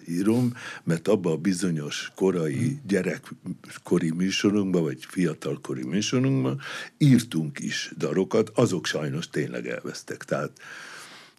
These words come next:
Speaker 1: az-, azok valahogy eltűntek, kis rövid szösszenetek voltak, talán nem is igazi dolog. És akkor a Verebessel megírtuk az első két dalunkat. És akkor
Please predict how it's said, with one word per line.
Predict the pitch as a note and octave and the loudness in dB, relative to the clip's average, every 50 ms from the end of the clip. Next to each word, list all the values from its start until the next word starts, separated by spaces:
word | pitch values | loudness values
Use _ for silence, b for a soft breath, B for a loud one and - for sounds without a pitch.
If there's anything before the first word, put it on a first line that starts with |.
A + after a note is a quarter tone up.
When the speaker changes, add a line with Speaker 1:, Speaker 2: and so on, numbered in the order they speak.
| - - | -8 -6
Speaker 1:
az-, | F#2 E2+ - - | -4 -4 -2 2
azok | - G#2 F2+ F2 D#2+ - | 2 2 2 2 0 2
valahogy | F2+ F#2 F2 E2+ D#2+ D#2 D2 C#2 E2+ | 2 4 4 4 2 0 0 0 2
eltűntek, | F#2 F#2 F2 F2 - - D#2+ D#2+ - - E2 - - | 2 2 2 0 0 -2 -2 -2 0 -2 -2 -2 0
kis | - F#2 E2+ - | 0 0 0 4
rövid | F#2 G#2 G#2+ F#2+ A#2 - - | 4 4 4 4 4 0 0
szösszenetek | - - G#2+ G2+ - - - F#2 F2 E2+ D#2 - - D#2+ D#2 - | 2 2 4 4 4 2 0 0 0 0 0 0 -2 -2 -2 -2
voltak, | - D#2 D#2+ - - D2+ C#2+ - | -2 -2 -2 -2 -2 -4 -4 -2
talán | - - D2 D2 D2 E2 | -2 -2 -2 0 0 0
nem | E2+ F2 F2 E2+ | 0 2 2 0
is | D#2 C#2 - - | 0 -2 -2 -2
igazi | E2 D#2 D#2+ D#2+ D2+ - C2 | -2 -2 0 -2 -2 -4 -6
dolog. | - G2 G2+ A#2+ B2 A#2+ B B B B B B B B B B B B B | -4 -4 -4 -4 -4 -6 B B B B B B B B B B B B B
És | - C#3+ B2+ - - | 4 4 6 6 4
akkor | A#2 A2+ - - A2 G#2+ A#2 A2 - - - - - | 2 2 4 4 4 6 4 2 -4 -10 -18 -6 -2
a | - G#2 | 0 4
Verebessel | F#2 G2 F#2 E2 D#2 D2+ D#2 D#2 - - - E2 | 4 4 4 2 2 0 0 0 0 -2 0 0
megírtuk | E2 E2+ E2+ E2 D2+ D2+ C#2+ - - - C2 - | 2 2 2 2 0 0 -2 -2 -4 -6 -4 -2
az | D2+ C2 C2 | -2 -2 0
első | D2+ C#2 C2 - - - - - | -2 -2 -2 -4 -4 -6 -6 -6
két | - - - B1 - | -6 -8 -8 -6 -8
dalunkat. | - - - - - - - - - - - - - - - _ _ _ _ _ _ | -8 -6 -6 -6 -6 -8 -8 -8 -10 -12 -12 -14 -18 -20 -20 _ _ _ _ _ _
És | F2+ - - - | -8 -6 -6 -2
akkor | - F2+ F#2+ - - - - C#3 C#3 C3 - | 0 0 0 -2 0 2 4 4 4 2 0